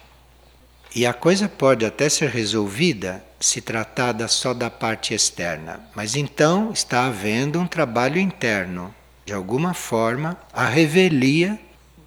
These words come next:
da consciência do médico e da consciência do paciente. Isto pode tudo acontecer. Mas o princípio é que o indivíduo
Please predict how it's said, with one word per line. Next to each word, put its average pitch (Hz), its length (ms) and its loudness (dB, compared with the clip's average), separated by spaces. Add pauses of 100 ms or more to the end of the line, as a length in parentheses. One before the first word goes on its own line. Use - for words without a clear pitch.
da 107 240 -8
consciência 135 760 0
do 175 160 -2
médico 120 760 -4
e 117 100 -6
da 110 160 -8
consciência 117 640 -2
do 117 140 -6
paciente. 87 720 -4
Isto - 220 -6
pode 139 460 -2 (120)
tudo 208 240 0
acontecer. 127 760 -2 (1700)
Mas 135 240 2
o 220 80 6
princípio 180 920 2 (760)
é 139 120 4
que 160 480 -2 (140)
o 135 160 0
indivíduo 143 960 -2